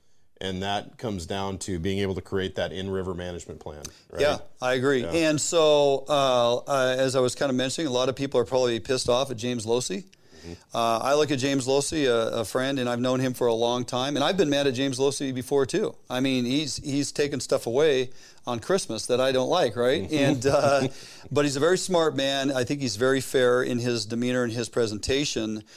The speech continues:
Speaker 2: Uh, if you watch the amount of information that he puts together for these presentations for public education,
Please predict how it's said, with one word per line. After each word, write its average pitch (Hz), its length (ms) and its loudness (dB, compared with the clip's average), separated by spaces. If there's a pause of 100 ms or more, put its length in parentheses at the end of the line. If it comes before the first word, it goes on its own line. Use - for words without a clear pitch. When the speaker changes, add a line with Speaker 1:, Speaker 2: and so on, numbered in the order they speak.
(320)
Speaker 2:
Uh, 113 160 0
if 120 140 -2
you 120 120 -2
watch 139 520 2
the 139 80 0
amount 131 280 2
of 117 80 -2
information 127 800 0
that 117 120 -2
he 110 80 -6
puts - 300 -4
together 135 360 0
for 120 140 -8
these 113 160 -6
presentations 123 680 -2
for 117 140 -6
public 151 460 -4
education, 143 800 -2